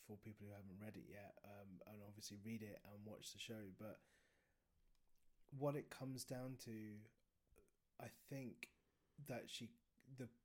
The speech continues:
point that she gets to in this sort of really wonderful, humane book about what it is to exist is sometimes it's, it's, it's about the power of stories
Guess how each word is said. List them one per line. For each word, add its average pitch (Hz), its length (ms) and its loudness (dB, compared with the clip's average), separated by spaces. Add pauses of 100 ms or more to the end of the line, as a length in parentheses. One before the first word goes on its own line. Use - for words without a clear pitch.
(120)
point - 400 4
that - 120 -2
she 117 260 2
gets - 400 4
to 113 120 0
in 107 260 2
this 107 120 2
sort - 180 2
of 107 40 -6 (140)
really 127 380 4
wonderful, 110 640 0 (120)
humane 107 600 -2
book 101 420 -2
about 98 460 -8 (460)
what 113 140 4
it 110 120 2
is 107 200 0
to 104 120 -2
exist - 800 -4 (800)
is 110 460 4 (720)
sometimes 131 600 4
it's, - 240 2 (100)
it's, - 220 4 (280)
it's - 180 -2
about 123 360 2
the 110 80 -2
power 113 420 0
of 104 120 -4
stories 101 800 2